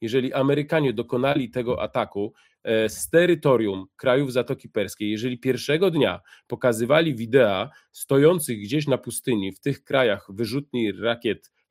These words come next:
himars, artylerii, przepraszam, rakietowej, no to czego się spodziewali, przepraszam? Że co, Iran miał to po prostu brać na klatę i nie odpowiadać? No oczywiście,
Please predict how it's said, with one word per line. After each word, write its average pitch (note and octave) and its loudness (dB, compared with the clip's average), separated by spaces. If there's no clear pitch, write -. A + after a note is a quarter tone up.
himars, B2+ 0
artylerii, A2+ 0
przepraszam, G#2 -6
rakietowej, G#2+ -2
no C#3+ 4
to D#3 4
czego F#3 2
się D#3 -2
spodziewali, B2 0
przepraszam? G2+ -6
Że D3 0
co, B2+ 4
Iran C3+ 4
miał C#3 6
to C3+ 0
po B2 -8
prostu C3 -4
brać C3 2
na C3+ -2
klatę C3+ 2
i B2 -2
nie C3+ 6
odpowiadać? A#2+ 2
No C#3 2
oczywiście, D3 4